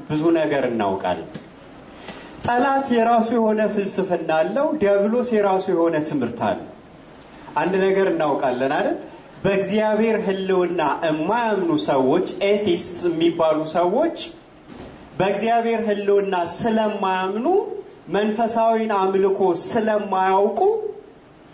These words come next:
ሰይጣን የሚባል ነገር አለ ብለውም አያምኑ። «There is no such thing like devil» ነው የሚሉት። ዴቪል ብሎ ነገር የለም፣ ሰይጣን ብሎ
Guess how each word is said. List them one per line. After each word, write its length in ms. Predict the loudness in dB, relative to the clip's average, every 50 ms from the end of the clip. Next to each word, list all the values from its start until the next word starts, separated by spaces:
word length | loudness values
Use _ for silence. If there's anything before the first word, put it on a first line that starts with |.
| -20 -20 -10
ሰይጣን 520 | -4 0 0 2 2 2 2 0 0 2 2
የሚባል 540 | 0 0 0 -2 -4 -2 0 2 2 2 2 2 2
ነገር 320 | 0 0 0 2 2 2 2 0 0 0
አለ 260 | 2 2 2 2 2 2 2
ብለውም 400 | 2 2 2 2 2 0 0 -2
አያምኑ። 320 | -2 -4 -6 -8 -10 -14 -18 -20 -20 -20 -20 -20 -20 -20 -20 -20 -20 -20 -18
«There 260 | -6 -2 0 0 2 2
is 120 | 2 0
no 160 | 0 0 0 0
such 280 | 0 0 0 0 -2 -4
thing 240 | -4 -4 -4 -2 0
like 280 | 2 2 2 2 0 -4 -4
devil» 420 | -2 0 2 2 2 0 -2 -2 -2 -2
ነው 160 | 0 0 2 2
የሚሉት። 300 | 2 0 -2 -2 -4 -2
ዴቪል 400 | 0 0 2 2 2 2 2 2 2 2
ብሎ 200 | 0 0 2 4 4 4 2
ነገር 320 | 2 0 0 0 0 0 0
የለም፣ 380 | 0 -2 -4 -6 -6 -8 -8 -10 -14 -20 -20 -20 -20 -20 -16 -12
ሰይጣን 440 | -4 -2 0 0 0 0 0 -2 0 0
ብሎ 140 | 0 0